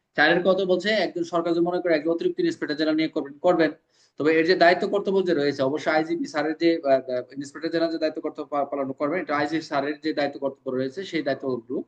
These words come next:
সেগুলা কম-, ক্ষমতা দায়িত্ব কর্তব্য সবই প্রয়োগ করতে পারবে। যেমন পরীক্ষা আসছিল, পরীক্ষা আসছিল যেমন, আহ, প্রশ্ন আসছিল, আহ, জেলা পুলিশ সুপার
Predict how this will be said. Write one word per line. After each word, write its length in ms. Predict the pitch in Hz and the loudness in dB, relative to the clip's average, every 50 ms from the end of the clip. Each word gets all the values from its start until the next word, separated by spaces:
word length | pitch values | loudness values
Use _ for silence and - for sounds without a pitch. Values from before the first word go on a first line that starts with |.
| _ _ _ _ | _ _ _ _
সেগুলা 220 | - 139 127 127 120 | -8 -4 -2 -2 -2
কম-, 340 | 117 - 135 127 131 135 | -2 0 -2 0 0 -2
ক্ষমতা 380 | 131 - 135 131 123 113 131 123 | -2 0 0 0 0 0 0 0
দায়িত্ব 260 | 120 127 123 123 - | 0 0 -2 -2 -4
কর্তব্য 180 | 127 127 120 113 | -8 -8 -8 -6
সবই 220 | - 120 113 113 | -6 -4 -4 -4
প্রয়োগ 220 | 113 113 113 110 110 | -2 -2 -6 -6 -6
করতে 200 | 110 104 - 98 | -8 -14 -12 -12
পারবে। 220 | 92 90 _ _ _ _ _ _ _ _ _ _ - | -12 -12 _ _ _ _ _ _ _ _ _ _ 0
যেমন 240 | 139 147 160 170 160 | 2 4 4 4 4
পরীক্ষা 340 | - - 185 180 175 190 185 | 4 2 2 2 2 2 2
আসছিল, 340 | 180 185 - 160 135 127 - - _ _ _ _ _ _ _ _ _ _ _ _ _ _ _ _ _ _ _ _ _ _ _ _ _ _ _ _ _ _ _ _ _ _ _ _ _ _ - | 0 0 0 -2 -2 -2 -4 -6 _ _ _ _ _ _ _ _ _ _ _ _ _ _ _ _ _ _ _ _ _ _ _ _ _ _ _ _ _ _ _ _ _ _ _ _ _ _ -4
পরীক্ষা 300 | 143 147 165 165 190 175 | 0 0 2 4 6 4
আসছিল 300 | 180 180 180 185 170 160 | 4 4 4 4 2 4
যেমন, 340 | 151 156 143 139 131 135 135 | 2 2 2 2 2 0 0
আহ, 120 | 131 127 | -4 -4
প্রশ্ন 280 | - 151 143 - - 170 | -2 -4 -4 -2 0 -2
আসছিল, 300 | 156 135 - 139 127 123 | -2 -2 -2 -2 -2 -2
আহ, 800 | - - _ _ _ _ _ _ - 123 127 123 123 120 113 | -4 -6 _ _ _ _ _ _ -6 -4 -2 -2 -2 -2 -2
জেলা 260 | 110 139 143 156 165 165 | 2 2 4 6 4 4
পুলিশ 320 | 175 185 180 180 175 - | 4 2 2 2 2 0
সুপার 440 | - 185 180 190 185 185 185 185 | -6 -4 0 2 2 2 2 2